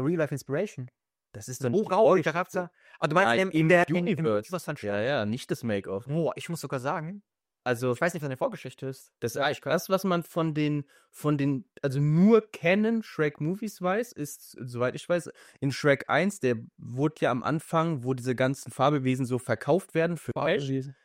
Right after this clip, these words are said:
Speaker 2: da, Herr Fabelwesen,
Speaker 1: Wo sie so für mich sind.
Speaker 2: ähm, da wurde der, äh, ja auch von irgend so einer, äh,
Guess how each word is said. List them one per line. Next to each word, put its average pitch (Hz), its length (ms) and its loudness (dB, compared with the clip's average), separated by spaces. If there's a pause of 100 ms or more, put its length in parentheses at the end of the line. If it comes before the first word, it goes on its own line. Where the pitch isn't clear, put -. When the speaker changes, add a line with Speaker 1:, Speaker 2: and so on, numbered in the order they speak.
(280)
Speaker 2:
da, 123 440 4
Herr 113 140 -6
Fabelwesen, 107 580 -4
Speaker 1:
Wo 147 80 -4
sie 135 80 -12
so 135 100 -12
für 131 80 -14
mich 135 120 -14
sind. 139 120 -18
Speaker 2:
ähm, 117 460 2 (160)
da 120 460 2
wurde 151 260 -2
der, 151 480 0 (300)
äh, 90 180 -12
ja 120 320 2
auch 151 160 2
von - 240 -4
irgend 131 220 -4
so 139 100 -4
einer, 120 600 0 (600)
äh, - 40 -16